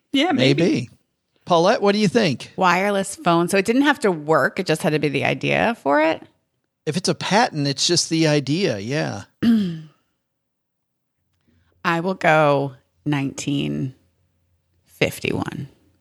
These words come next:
Speaker 2: Nineteen fifty-one. So Stephanie got this ten-year field goal there.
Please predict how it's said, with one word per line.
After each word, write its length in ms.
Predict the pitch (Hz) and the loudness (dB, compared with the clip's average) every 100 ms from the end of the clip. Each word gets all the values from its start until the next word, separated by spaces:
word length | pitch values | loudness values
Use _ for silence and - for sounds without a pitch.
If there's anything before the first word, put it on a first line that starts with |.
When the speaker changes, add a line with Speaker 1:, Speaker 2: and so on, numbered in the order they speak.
| _ _ _ _ _ - - - | _ _ _ _ _ -20 -8 -4
Speaker 2:
Nineteen 420 | - - 180 170 | -2 -2 -2 -4
fifty-one. 1160 | - - - 359 - - - 185 143 131 123 - _ - - - _ _ _ | -6 -6 0 0 -2 -6 -4 0 2 2 -2 -10 _ -20 -20 -20 _ _ _
So 240 | - 202 | -4 -2
Stephanie 520 | 180 - 226 254 226 208 | 0 0 -2 -2 -2 0
got 200 | 202 175 | 0 0
this 200 | 175 - | 0 -2
ten-year 480 | - 208 214 208 196 | -2 -2 0 0 0
field 400 | - 208 196 151 | -2 -2 -2 0
goal 360 | 151 139 135 | 0 2 2
there. 480 | 127 135 131 143 | 2 2 2 0